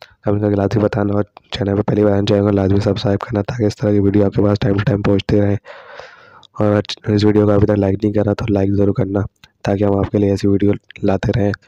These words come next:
हमें मोटिवेशन मिलते रहे, ताकि हम आपके लिए इसके लिए video आपके लिए बनाते रहें।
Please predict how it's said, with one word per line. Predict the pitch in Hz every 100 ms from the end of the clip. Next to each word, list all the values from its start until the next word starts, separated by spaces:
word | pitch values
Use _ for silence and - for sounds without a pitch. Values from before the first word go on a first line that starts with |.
| - - - _ _ _
हमें | 101 107 104
मोटिवेशन | 101 104 101 -
मिलते | 101 104 101
रहे, | 95 98 _ _ - -
ताकि | 101
हम | 101
आपके | 98 98
लिए | 101
इसके | 101 - 104
लिए | 101
video | 98 101 104 _ -
आपके | 104 98 104
लिए | 104
बनाते | 98 101 95 - 98
रहें। | 95